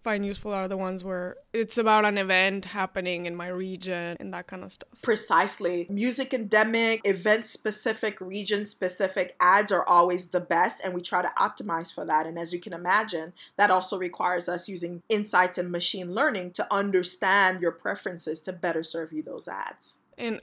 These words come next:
Speaker 1: as a leader of a team, what is some useful information or data points that can help you provide guidance for the technical direction of the product?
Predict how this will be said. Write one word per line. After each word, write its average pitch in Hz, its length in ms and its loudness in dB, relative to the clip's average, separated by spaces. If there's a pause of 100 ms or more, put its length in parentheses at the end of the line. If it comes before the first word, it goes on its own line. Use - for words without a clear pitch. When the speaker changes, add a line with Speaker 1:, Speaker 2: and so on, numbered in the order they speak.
(100)
Speaker 1:
as 247 200 0
a 240 60 2
leader 254 340 4
of 240 140 2
a 214 60 2
team, 214 640 -2 (220)
what 226 300 0
is 233 180 2
some 220 480 -2 (220)
useful 233 440 0
information 196 760 -2
or 180 340 -4
data 196 340 -2
points 190 480 -6
that 190 200 -6
can 196 160 -6
help 196 300 -6
you 202 420 -4 (120)
provide 202 560 0
guidance 190 840 -2
for 220 200 -2
the 196 140 -4
technical 202 640 -6
direction 185 640 -6
of 170 160 -10 (180)
the 190 80 -8
product? - 640 -8